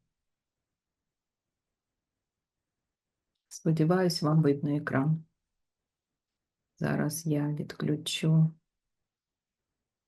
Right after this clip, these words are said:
Ну, полетіли. Дивіться, я вам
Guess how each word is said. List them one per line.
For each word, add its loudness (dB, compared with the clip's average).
Ну, 4
полетіли. 4
Дивіться, 4
я 4
вам 4